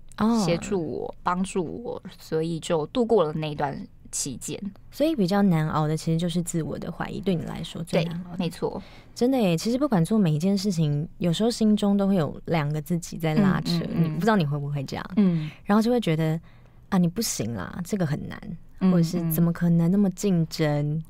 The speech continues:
Speaker 2: 对啊。
Speaker 1: 就会很怀疑到底要不要走下去。
Speaker 2: 嗯，
Speaker 1: 那
Speaker 2: 你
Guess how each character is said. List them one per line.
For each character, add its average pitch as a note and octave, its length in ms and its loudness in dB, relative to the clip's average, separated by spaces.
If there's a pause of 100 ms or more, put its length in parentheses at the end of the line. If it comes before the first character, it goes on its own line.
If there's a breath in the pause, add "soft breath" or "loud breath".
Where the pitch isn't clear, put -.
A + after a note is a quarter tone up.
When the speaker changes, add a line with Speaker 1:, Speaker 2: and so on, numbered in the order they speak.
(200)
Speaker 2:
对 F#3+ 200 2
啊。 D#3 480 0
Speaker 1:
就 A#3+ 100 2
会 C4 300 0 (180)
很 G3 180 0
怀 G3+ 220 2
疑 A#3 120 4
到 A#3 140 4
底 F3+ 100 0
要 F3 120 2
不 F#3+ 60 2
要 F#3 80 4
走 - 180 -4
下 D3+ 240 0
去。 - 460 -8
Speaker 2:
嗯， E3+ 320 0
Speaker 1:
那 D4 80 4
Speaker 2:
你 - 80 -2